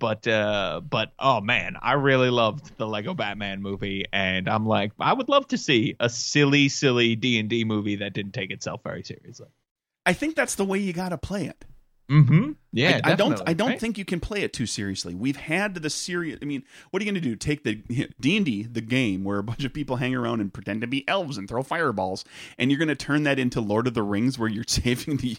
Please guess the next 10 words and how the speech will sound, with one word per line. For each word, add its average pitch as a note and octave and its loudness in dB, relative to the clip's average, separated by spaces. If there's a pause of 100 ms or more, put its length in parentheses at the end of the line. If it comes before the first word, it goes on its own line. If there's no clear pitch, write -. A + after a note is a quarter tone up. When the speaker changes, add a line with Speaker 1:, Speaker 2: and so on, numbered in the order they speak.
(140)
Speaker 2:
you G#2+ -2
know, G2+ -2
saving A#2+ 0
the A#2 2
world A2 -2
from A2 -4
the G2 -2
dark G#2+ 0
forces A2+ -4
of, G#2+ -12